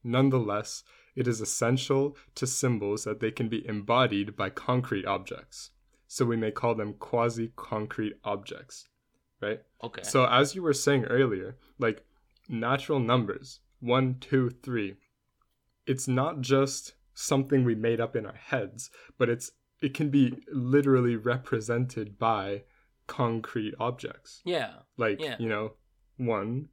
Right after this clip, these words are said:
Speaker 1: of this, one of whatever. And in,
Speaker 2: Exactly.
Speaker 1: as you were describing, like, would, would an alien civilization be able to understand that? Well, you know, as a, as a formalist, it would be, well, yes, you know,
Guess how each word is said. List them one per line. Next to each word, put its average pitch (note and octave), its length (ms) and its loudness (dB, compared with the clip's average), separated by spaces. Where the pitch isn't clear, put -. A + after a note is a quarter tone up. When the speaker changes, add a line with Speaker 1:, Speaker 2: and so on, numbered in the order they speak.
Speaker 1:
of G#2 380 -2
this, - 280 -8
one G2+ 280 -6
of G2+ 360 -8
whatever. A2+ 460 -2
And B2 200 2
in, B2+ 220 2
Speaker 2:
Exactly. B2 380 -2
Speaker 1:
as C3+ 200 2
you C3+ 80 6
were C3 80 8
describing, A#2 560 2
like, G#2+ 200 -4
would, B2 420 2
would B2+ 140 6
an B2+ 160 6
alien A#2+ 300 2
civilization A2+ 720 -4
be A2 160 0
able A2 280 0
to G#2+ 280 -4
understand A#2 640 -2
that? G#2 200 -8
Well, A2+ 280 0
you B2 100 -2
know, G#2 280 -6
as A#2 260 0
a, A2+ 160 0
as A#2 160 0
a A2+ 80 0
formalist, B2+ 720 0
it A#2 100 -2
would A#2 140 -2
be, A2+ 200 0
well, A2+ 280 2
yes, B2 400 -4
you G#2+ 60 -4
know, A2 200 -4